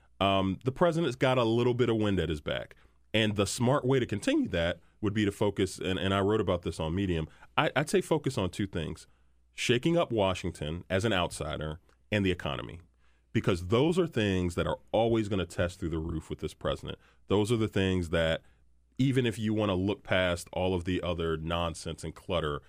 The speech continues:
with this president, those are always gonna do well. Those are things that people are innately gonna feel about this president. So if I was his advisor, if I was Kellyanne Conway, Stephen Miller,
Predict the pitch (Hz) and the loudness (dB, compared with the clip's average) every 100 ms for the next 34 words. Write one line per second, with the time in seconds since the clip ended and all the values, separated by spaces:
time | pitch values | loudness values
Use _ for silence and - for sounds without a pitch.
0 | _ _ - 90 - 82 80 104 98 87 | _ _ -10 -6 -2 -2 -2 -2 0 -2
1 | - 98 101 104 98 90 82 80 73 - | 0 2 2 2 0 -2 -2 -2 -4 -4
2 | - 87 87 87 98 87 87 - 101 - | -4 -2 -2 0 0 0 -4 -6 -6 -2
3 | 95 - - - 87 85 113 120 110 104 | -2 -2 -12 -2 0 2 2 0 0 -2
4 | 90 92 85 80 80 - 73 73 58 - | -2 -2 -2 -4 -8 -8 -6 -6 -8 -2
5 | 95 85 - - 98 113 143 160 151 131 | -2 -2 -8 -2 2 4 2 2 0 2
6 | 110 95 87 90 98 - 117 110 107 98 | 2 2 2 2 0 0 0 2 0 0
7 | 92 87 87 - - 98 95 90 | 0 0 0 0 0 0 2 0